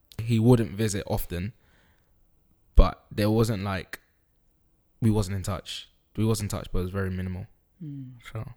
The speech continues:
Speaker 2: And your mum, she just turned her life around?
Speaker 1: Yeah, yeah. The thing is, my mum, like, she, she hid a lot from us. When, when he, when my dad left, she hid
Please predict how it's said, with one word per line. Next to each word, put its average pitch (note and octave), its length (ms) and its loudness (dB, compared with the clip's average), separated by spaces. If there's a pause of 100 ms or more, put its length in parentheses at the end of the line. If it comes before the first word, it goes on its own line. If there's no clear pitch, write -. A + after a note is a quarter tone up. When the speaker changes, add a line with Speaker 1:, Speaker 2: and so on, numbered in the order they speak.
(240)
Speaker 2:
And D#3+ 160 -4
your E3 120 -8
mum, D#3 480 -8 (200)
she - 240 -12
just - 420 -16
turned C#3 300 -10
her B2+ 100 -14
life A#2+ 240 -14
around? G#2+ 400 -14
Speaker 1:
Yeah, G2+ 220 -2 (300)
yeah. G2+ 160 -4 (220)
The A#2+ 100 0
thing E3 140 8
is, D#3+ 100 4
my C#3 80 6
mum, A2+ 460 0
like, F#2+ 220 -4
she, B2+ 540 0 (2000)
she D3 240 6
hid C#3 200 10
a B2 60 8
lot B2 320 4
from A2 300 -2
us. - 360 -4 (100)
When, A2+ 180 2 (240)
when C3 180 6
he, C#3 180 2
when B2+ 160 0
my C3 100 2
dad A2+ 220 -2
left, G#2 420 -4
she A#2 280 0
hid G#2+ 260 -2